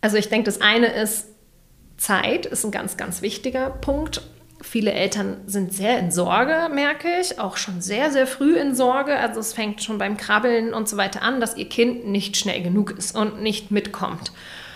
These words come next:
Das macht einen totalen inneren Druck schon bei den Eltern und auch natürlich landet der irgendwie früher oder später auch beim Kind.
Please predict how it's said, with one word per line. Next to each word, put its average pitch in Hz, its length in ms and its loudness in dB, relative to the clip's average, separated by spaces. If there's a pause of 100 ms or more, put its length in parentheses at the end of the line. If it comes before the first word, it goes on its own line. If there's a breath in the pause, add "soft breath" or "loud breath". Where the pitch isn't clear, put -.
(340 loud breath)
Das 220 180 0
macht 214 220 0
einen 196 100 -10
totalen 196 420 0
inneren 269 340 4
Druck 269 260 4
schon 262 200 0
bei 180 100 -2
den 196 160 -4
Eltern 285 480 4 (680)
und 214 240 0
auch 190 140 -2
natürlich 180 460 -2 (360)
landet 175 360 0
der 170 160 -6
irgendwie 185 420 -2
früher - 200 -2
oder 180 100 0
später - 420 0
auch - 80 -10
beim 175 240 -10
Kind. 170 340 0